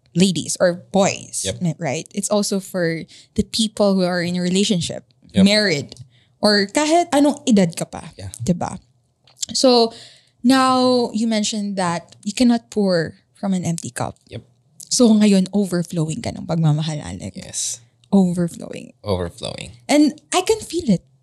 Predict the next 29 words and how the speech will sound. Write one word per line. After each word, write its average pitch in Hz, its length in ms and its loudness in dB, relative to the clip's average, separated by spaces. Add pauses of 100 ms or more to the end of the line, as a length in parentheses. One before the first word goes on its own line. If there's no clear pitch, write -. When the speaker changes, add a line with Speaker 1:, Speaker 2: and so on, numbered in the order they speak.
(400)
Speaker 1:
I 262 80 6
Speaker 2:
Mm-hmm. 285 80 0
Speaker 1:
can 285 160 2
feel 202 240 2
it. - 160 -6
The 196 80 -6
way 180 160 -4
you 180 160 -2
smile, 175 880 0 (720)
the 214 160 6
way 196 240 2
your 185 400 -2 (160)
eyes, 175 560 -2
like, 196 240 0 (400)
eye 214 80 6
doesn't 185 320 -4
lie - 160 -10
though. - 200 -14 (480)
Speaker 2:
Yep. 107 300 -2
Speaker 1:
I 202 80 2
can 202 240 0
see 202 400 -4
how 185 340 -4
happy 180 540 -6
you 170 260 -10
are - 220 -6
right - 240 -10
now. - 320 -12 (480)
So, 208 400 4